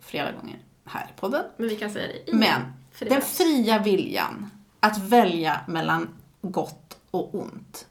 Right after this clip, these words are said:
Speaker 1: Och då menar ju han då i det här, eftersom de pratar om att lämna
Speaker 2: Mm.
Speaker 1: församlingen. Det är ont och att stanna kvar är gott.
Speaker 2: Ja.
Speaker 1: Det är ju en underförstådd, liksom, betydelse av det här.
Speaker 2: Mm.
Speaker 1: Jag menar,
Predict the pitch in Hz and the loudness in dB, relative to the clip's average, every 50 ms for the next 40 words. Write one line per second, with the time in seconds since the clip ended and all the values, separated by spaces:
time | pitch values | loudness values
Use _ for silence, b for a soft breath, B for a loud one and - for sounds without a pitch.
0 | _ _ - 208 214 247 269 269 269 262 233 202 180 170 165 170 170 175 180 175 | _ _ -2 -2 0 2 2 2 4 4 4 2 2 0 0 -2 -4 -6 -6 -4
1 | 160 156 151 143 143 - - - - - - - 135 - - - - - 208 226 | -4 -4 -2 -4 -4 -6 -8 -10 -10 -12 -12 -12 -12 -10 -12 -12 -10 -4 -2 0
2 | 262 - - - - - 214 214 214 208 - 220 202 180 - - 160 151 - - | 0 0 -2 -6 -4 -4 -2 -2 -2 -2 0 2 2 2 2 0 -6 -6 -6 -8
3 | - - 160 170 - - - - - 160 165 160 - - - - - - 220 208 | -8 -6 -4 0 0 0 0 0 -2 -4 -4 -4 -4 -6 -8 -12 -6 -4 -4 -2
4 | 208 - - - - - - - - - - - B B B B B B 208 220 | -2 -4 -4 -6 -8 -12 -12 -14 -14 -14 -16 -16 B B B B B B 2 4
5 | 190 - - 233 277 370 415 427 - - - - - - - 330 339 349 349 - | 4 4 2 2 2 2 2 0 -4 -6 -12 -18 -16 -10 -6 -2 -2 -2 -2 -2
6 | - - 311 285 285 - - - 160 147 - - - 220 - - - - _ _ | 0 0 0 0 0 -4 -4 -4 -2 -2 -2 -2 -4 -8 -8 -12 -16 -20 _ _
7 | - - - 370 339 - - - _ _ _ - 226 208 226 220 185 165 160 151 | -14 -12 -10 -8 -10 -10 -10 -14 _ _ _ -8 -2 2 2 4 4 2 0 -2
8 | 143 143 - - - - 180 170 151 - - - - - - - - - - - | -4 -6 -8 -10 -8 -8 -6 -6 -6 -6 -6 -8 -8 -10 -12 -12 -12 -10 -10 -8
9 | 156 147 131 131 - - - - - - - - - - - - - - - - | -6 -6 -6 -6 -8 -12 -14 -18 -18 -20 -20 -20 -20 -20 -20 -18 -18 -18 -20 -20
10 | _ _ - 156 156 - 175 156 - - - - - - 127 - - - - - | _ _ -12 -10 -8 -4 -4 -4 -6 -6 -12 -14 -12 -10 -10 -10 -10 -10 -8 -6
11 | - - - - - _ - 254 233 196 156 B B B B B B B B B | -6 -6 -8 -10 -18 _ -8 -4 -4 -4 -4 B B B B B B B B B
12 | _ _ _ _ _ _ _ _ _ _ - 233 240 233 226 214 208 208 208 214 | _ _ _ _ _ _ _ _ _ _ 2 4 6 6 6 4 2 2 0 0
13 | 214 214 214 | -2 -6 -10